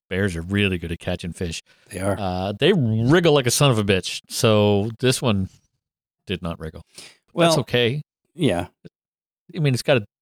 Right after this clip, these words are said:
Speaker 1: it's gotta be killed anyway. So might as well be dead now.
Speaker 2: <laughs> Floppy.
Speaker 1: As long as it's not an undead fish, 'cause that'd be bad.
Speaker 2: Oh, you don't want that. No, floppy dead fish.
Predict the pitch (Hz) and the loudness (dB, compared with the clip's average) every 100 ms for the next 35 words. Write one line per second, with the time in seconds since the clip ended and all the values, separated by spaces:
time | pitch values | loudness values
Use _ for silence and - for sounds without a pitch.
0 | _ 165 - - 139 101 90 101 87 87 | _ -14 -14 -4 -2 -2 -2 -6 -4 -4
1 | 85 73 - _ - 87 87 101 104 101 | -6 -10 -18 _ -10 -8 -8 -6 -6 -6
2 | 98 101 95 104 92 - - - - - | -8 -8 -6 -6 -8 -14 -20 -16 -10 -8
3 | - 294 - - - 139 165 143 123 139 | -8 -8 -10 -8 -2 0 2 2 2 0
4 | 117 - 123 113 101 92 95 85 - 92 | 0 -2 0 0 -2 -2 -4 -4 -4 -4
5 | 95 98 82 78 80 73 - 320 127 117 | -2 -2 -4 -10 -14 -16 -14 0 4 6
6 | 107 101 95 87 82 90 85 90 85 80 | 6 4 2 -2 -2 -4 -4 -4 -6 -6
7 | - - 90 90 87 90 80 - 82 78 | -10 -2 -2 0 0 0 -2 -4 -6 -6
8 | - | -12